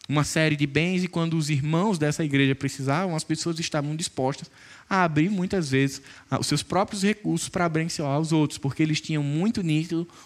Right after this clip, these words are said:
o conceito de família cristã. O que faz com que esse movimento aconteça nessa igreja é porque eles entendiam que era família. E lá no mundo antigo era muito comum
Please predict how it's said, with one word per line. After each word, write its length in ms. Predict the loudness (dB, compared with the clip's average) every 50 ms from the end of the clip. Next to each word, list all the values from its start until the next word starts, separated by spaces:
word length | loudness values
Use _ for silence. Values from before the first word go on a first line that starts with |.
| -10 -6
o 80 | -6 -4
conceito 540 | -4 -2 -4 -2 0 2 0 0 0 -2
de 260 | -4 0 0 0 0 -2 -6 -18 -20 _
família 720 | -14 -12 -6 -2 0 2 2 2 4 4 4 4 4 2
cristã. 680 | 0 0 2 2 2 2 2 0 -2 -2 0 0 0 -2 -4 -8 _ _ _ _ _ _ _ _ -20 _ _ _ -20 -20 -14 -8 -4
O 80 | -4
que 200 | -2 2 2 2
faz 600 | 0 0 -6 -10 -8 -2 0 2 2 2 2 0 -2
com 220 | -2 -2 -2 -2
que 160 | -2 0 0
esse 180 | 0 2 2 0
movimento 800 | 0 2 2 4 2 2 2 4 4 4 4 4 2 2 0 0
aconteça 440 | 0 -2 -4 -2 -2 -2 -2 -2
nessa 240 | -2 -4 -2 -2 -2
igreja 320 | 0 2 2 2 2 2 0 -4 -12 -20 -6 -2
é 80 | -2 0
porque 260 | 2 0 0 2 2
eles 160 | 2 2 0
entendiam 480 | -2 -2 -2 -2 0 0 2 4 2 2
que 100 | 2 0
era 160 | -2 -2 -2
família. 640 | -4 -4 -4 -2 0 0 2 4 4 4 2 0 -2 -4 -10 -20 _ _ -20 -20 -20 -20 -18 -6 -2
E 40 | 2
lá 300 | 4 4 6 4 4 4
no 120 | 2 2
mundo 320 | 2 2 2 2 2 2 0
antigo 400 | 0 -2 -2 -2 -2 0 0 0
era 120 | 0 0
muito 520 | 0 0 0 2 2 2 2 0 -2 -6 -4
comum 500 | 0 0 2 2 2 2 0 0 -2